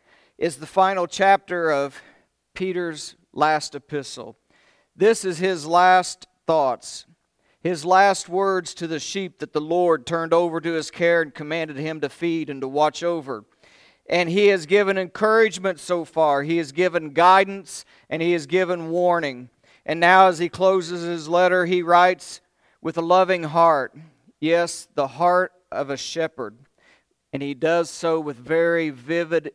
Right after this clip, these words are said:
imagery of why he is so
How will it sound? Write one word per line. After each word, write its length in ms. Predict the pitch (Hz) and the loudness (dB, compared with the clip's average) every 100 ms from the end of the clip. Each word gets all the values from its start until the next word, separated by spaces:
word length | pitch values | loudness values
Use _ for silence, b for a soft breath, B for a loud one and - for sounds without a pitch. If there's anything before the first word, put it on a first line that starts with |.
| _ | _
imagery 840 | 156 170 160 127 135 143 135 135 b b b - | -8 -4 -6 -8 -10 -8 -8 -10 b b b -6
of 300 | 131 123 120 | -6 -6 -8
why 680 | 131 165 165 165 160 156 156 _ _ _ _ _ _ _ _ _ _ | 4 6 8 6 4 0 -6 _ _ _ _ _ _ _ _ _ _
he 240 | 165 160 | -6 -2
is 120 | 147 | -2
so 680 | - - 165 156 151 139 135 | -6 -4 0 0 -2 -8 -12